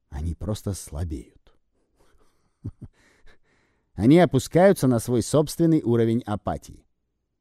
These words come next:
если у них очень серьезный оверт. Допустим, вы проходите оверт,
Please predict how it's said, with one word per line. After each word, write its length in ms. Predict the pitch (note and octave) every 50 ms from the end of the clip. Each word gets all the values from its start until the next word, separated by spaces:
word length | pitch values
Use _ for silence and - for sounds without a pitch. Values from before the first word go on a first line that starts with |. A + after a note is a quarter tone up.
| _ _ _ _ _ -
если 320 | - G#2+ C#3+ D3 - E3
у 80 | E3+ D#3+
них 280 | B2+ G2+ F#2+ - - -
очень 280 | G#2 A#2+ - - D#3 D3
серьезный 460 | - C#3 A2 G2 G#2 G#2 G2 A2 G#2
оверт. 320 | - D2+ - - - - - _ _ _ _ _ _ _ _ _ _ _ _ _ _ _ _ _ _
Допустим, 640 | - F#2+ A2 G#2 - C#3+ E3 F3+ - - G3+ G3 F3
вы 100 | C#3 C#3+
проходите 560 | A#2 - G2+ F#2 - A#2+ G#2+ G2 F2+ - F#2+
оверт, 480 | G#2 G#2+ C3+ E3 F3 F3 E3+ D#3+ -